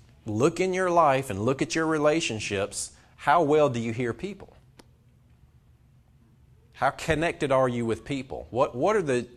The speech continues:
general, what's the general condition of the relationships that you have in this life? And that's a direct reflection of the capacity that you have to hear from God.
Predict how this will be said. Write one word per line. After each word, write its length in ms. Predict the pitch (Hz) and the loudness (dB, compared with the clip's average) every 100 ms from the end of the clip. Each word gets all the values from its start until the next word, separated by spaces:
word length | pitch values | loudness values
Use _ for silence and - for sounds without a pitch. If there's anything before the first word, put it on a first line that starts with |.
| - _ 107 | -20 _ -10
general, 760 | 101 123 165 170 165 160 156 - - _ - | -2 2 2 2 2 2 -2 -10 -20 _ -4
what's 180 | 131 - | -4 -2
the 100 | 135 | -4
general 400 | 113 143 160 147 | 0 2 4 2
condition 1000 | 143 143 113 107 139 143 - 92 90 90 - - - | 0 -2 0 4 4 4 -2 -4 -6 -12 -18 -20 -6
of 140 | - 110 | -4 0
the 80 | 107 | 2
relationships 840 | 107 113 147 170 139 123 135 - | 2 4 2 0 -4 -4 -6 -6
that 220 | 110 - | -8 -6
you 80 | 135 | -6
have 240 | 131 127 | -4 -4
in 180 | 107 95 | -4 -4
this 260 | 110 202 - | -2 -2 -2
life? 640 | 104 80 82 87 - - - _ _ _ _ _ _ _ - - | -2 -2 -4 -10 -16 -20 -20 _ _ _ _ _ _ _ -18 -8
And 140 | 127 | -2
that's 180 | 190 - | 0 2
a 140 | 147 - - - 117 | 0 0 -12 -18 -8
direct 640 | 98 123 117 151 240 240 | 0 2 2 2 2 0
reflection 800 | 160 185 - 196 175 - 113 78 - - - _ | -4 -4 -2 -2 -2 -4 -6 -6 -12 -20 -20 _
of 140 | 123 113 | -4 -2
the 60 | |
capacity 680 | 117 - 160 151 151 143 127 | -4 -4 0 0 0 0 0
that 180 | 113 113 | 0 -2
you 120 | 143 | -2
have 280 | 135 131 117 | -2 -2 -2
to 60 | 95 | -4
hear 200 | 123 107 | -4 -4
from 200 | - 78 | -4 -2
God. 340 | 98 85 85 | -2 -2 -6